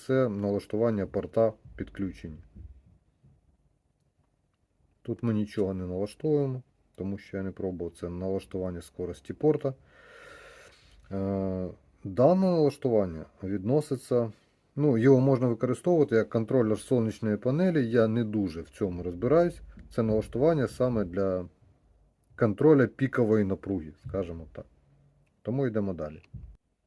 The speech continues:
Даний пункт меню відповідає за налаштування постійної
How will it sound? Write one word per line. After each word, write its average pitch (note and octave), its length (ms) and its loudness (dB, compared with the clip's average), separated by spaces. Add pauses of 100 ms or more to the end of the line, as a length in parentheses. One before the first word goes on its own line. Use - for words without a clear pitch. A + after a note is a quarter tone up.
(880)
Даний D3+ 440 2
пункт - 420 -4
меню C#3 380 2
відповідає A#2 920 0
за A#2 220 -2
налаштування A2 760 -2
постійної A#2+ 720 -2